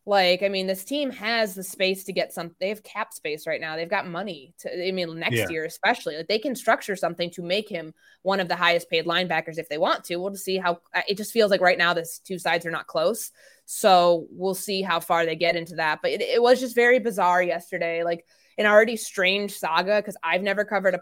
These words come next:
Speaker 1: another player who, who's represented himself. Like, another, it, it's just taking another turn that it, it's just interesting when we know, and, you know, Ryan Poles addressed this right away, uh, right ahead of training camp, like, about the contract situation. He's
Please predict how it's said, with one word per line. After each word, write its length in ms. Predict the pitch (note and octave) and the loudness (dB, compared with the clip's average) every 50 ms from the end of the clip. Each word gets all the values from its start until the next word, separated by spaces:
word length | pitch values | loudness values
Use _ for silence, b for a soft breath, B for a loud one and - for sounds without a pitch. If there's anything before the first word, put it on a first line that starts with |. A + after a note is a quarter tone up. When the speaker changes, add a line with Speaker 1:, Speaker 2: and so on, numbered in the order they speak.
| - - | -4 -6
Speaker 1:
another 240 | G3 F#3 F3+ F3+ F3 | -6 -2 -2 -2 -2
player 400 | F3 G3 F#3 F#3 G3 F#3+ F3 E3+ | 0 0 0 2 2 2 2 0
who, 240 | E3+ E3+ E3+ D#3 D#3+ | 0 -2 -4 -6 -8
who's 300 | F#3 E3+ E3+ E3+ D#3+ - | -8 -8 -10 -10 -6 -4
represented 480 | F3+ F3 - - F3+ F#3 E3+ E3+ E3 E3 | -4 -4 -2 -6 -8 -8 -8 -6 -6 -8
himself. 460 | D3+ D3+ - - G#3+ G#3 F#3 F3 F#3 | -8 -8 -2 0 0 2 0 0 -4
Like, 80 | F3 | -8
another, 400 | F3+ F3 F#3 G3+ G#3+ G3 F#3 - _ _ _ _ _ _ _ _ - | -6 -6 -4 -2 -2 -4 -4 -6 _ _ _ _ _ _ _ _ -4
it, 140 | - - - | -4 2 2
it's 140 | A3+ A3 A3 | 2 2 2
just 140 | A3+ A3 - | -2 -2 -2
taking 280 | A#3+ A3+ A3+ A3+ G#3 | -2 -2 0 -2 -2
another 380 | G3 G3 F#3+ F#3+ F#3+ F3+ F3+ - - | 0 0 0 0 0 -2 -2 -6 -12
turn 520 | - - G3+ F#3 F3+ E3+ E3 D#3+ D#3+ E3 | -6 -4 -2 -2 -2 -2 -4 -6 -6 -6
that 220 | E3 D#3+ E3 E3 - _ - | -4 -4 -6 -6 -10 _ -8
it, 120 | G3 - - | -8 -6 -6
it's 120 | F3+ F3+ | -8 -10
just 120 | - F#3+ - - | -10 -12 -8 -6
interesting 580 | G#3+ G3+ G3 F#3+ E3 - - E3+ D#3+ D#3+ D#3+ D#3+ | -6 -6 -6 -8 -10 -8 -6 -6 -6 -6 -6 -6
when 300 | E3 D#3+ E3 E3 E3 E3 _ _ _ _ _ _ _ _ _ | -6 -6 -6 -6 -10 -12 _ _ _ _ _ _ _ _ _
we 220 | F3 G3+ G#3 G3+ | 2 4 4 4
know, 480 | G3+ G3+ G3+ G3+ G3 F#3 E3+ E3+ F#3 G3+ | 4 4 4 4 6 6 6 4 4 4
and, 260 | G3 F#3 F3+ F3 - - - | 4 2 0 -4 -8 -8 -8
you 80 | G3 | -4
know, 120 | F3+ E3 E3 | -2 0 2
Ryan 300 | E3+ F#3 F#3+ G#3 G3 F#3+ | 4 4 4 4 2 2
Poles 280 | G3 G3+ G3+ G3 F#3+ | 4 4 4 4 4
addressed 340 | G3 F#3 - E3 F3+ - - | 0 -2 -2 -2 -2 -2 -4
this 200 | F3 E3 E3 - | -6 -6 -6 -6
right 220 | E3 E3+ E3+ E3+ | -4 -2 0 0
away, 580 | F3 E3+ E3 E3 F3 G3 - - A2+ C3+ F3 - _ _ - F3 | 2 0 0 0 0 -2 -2 -6 -10 -12 -14 -18 _ _ -4 -2
uh, 220 | E3+ E3 D#3+ D#3+ | -2 0 -2 -2
right 200 | E3 E3+ F3 E3+ E3+ - | 0 0 0 -2 -2 -6
ahead 240 | E3+ F3 F3+ E3 | -10 -8 -6 -6
of 80 | E3 D#3+ | -6 -4
training 320 | - - F3 F#3+ G3+ G3 | -2 0 0 0 0 -2
camp, 380 | F3+ - D#3+ D#3+ D#3+ D#3+ F3 - | -4 -6 -6 -6 -6 -6 -6 -6
like, 140 | E3+ E3 - | -6 -6 -6
about 320 | - - - D#3 F#3 - - | -8 -8 -4 -4 -4 -4 -4
the 60 | F#3 | -8
contract 440 | - F#3 F3 F3+ E3 - F3 E3+ - | -6 -6 -6 -6 -4 -4 -6 -6 -6
situation. 840 | E3+ E3 - E3+ E3+ E3 E3 E3 - - E3 E3 D#3+ E3 D#3+ - _ | -12 -14 -6 -4 -2 -2 -2 -2 -4 -4 -6 -6 -6 -8 -14 -16 _
He's 240 | _ E3 D#3+ - | _ -18 -18 -18